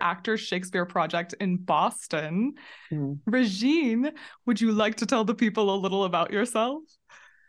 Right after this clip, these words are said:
Speaker 2: Um, sure. Yeah. Uh, so, uh, I'm from the Boston area. Uh, born in Boston, raised in Somerville, Mass. Um, and I've been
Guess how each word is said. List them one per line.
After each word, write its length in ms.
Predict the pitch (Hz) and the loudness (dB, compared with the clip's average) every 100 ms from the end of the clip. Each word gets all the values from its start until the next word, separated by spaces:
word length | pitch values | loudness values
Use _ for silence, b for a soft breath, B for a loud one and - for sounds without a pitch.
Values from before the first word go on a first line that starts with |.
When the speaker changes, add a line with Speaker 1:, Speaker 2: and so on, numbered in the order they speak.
| _ | _
Speaker 2:
Um, 340 | 240 294 294 285 | 4 6 6 6
sure. 580 | - - 320 392 151 143 | 4 4 8 8 6 2
Yeah. 480 | 180 208 302 160 - - | 4 8 8 6 4 6
Uh, 380 | 190 190 185 - | 8 8 6 2
so, 680 | - - 185 180 180 180 180 _ _ | -2 4 6 6 6 2 0 _ _
uh, 300 | 180 175 175 - _ | 0 2 0 -2 _
I'm 340 | 165 170 190 - - | -4 -2 -2 -4 2
from 260 | 226 233 | 4 4
the 120 | 226 | 2
Boston 360 | 233 214 208 220 | 4 2 2 -2
area. 300 | 190 165 160 | -2 0 2
Uh, 640 | 165 170 165 160 160 156 - | 2 2 2 2 2 0 -4
born 160 | - 202 | -2 0
in 80 | 202 | 2
Boston, 360 | 190 185 196 | 0 0 -2
raised 280 | 175 170 160 | 0 0 0
in 140 | 190 180 | 0 0
Somerville, 440 | - 160 165 208 | 0 0 0 0
Mass. 580 | 165 131 185 - - - B B B B - | 0 -2 -4 -8 -14 -14 B B B B 2
Um, 640 | 185 185 175 170 170 170 170 - | 6 8 8 6 4 2 0 0
and 500 | 180 175 170 170 160 - | 4 4 4 2 -2 -4
I've 360 | - 175 175 175 - | 0 2 2 -2 0
been 600 | 185 175 175 170 170 156 | 2 2 2 -2 -4 -6